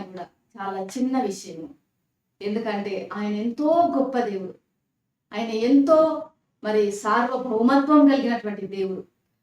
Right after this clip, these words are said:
ఆయన రాజ్యము స్థిరమైనటువంటిది, ఆయన సింహాసనము స్థిరమైనది, ఎప్పుడు కదలని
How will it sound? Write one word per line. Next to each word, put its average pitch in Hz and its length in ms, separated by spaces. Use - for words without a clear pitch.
ఆయన 214 220
రాజ్యము 277 480
స్థిరమైనటువంటిది, 254 920
ఆయన 233 160
సింహాసనము 311 760
స్థిరమైనది, 311 600
ఎప్పుడు 294 280
కదలని 269 440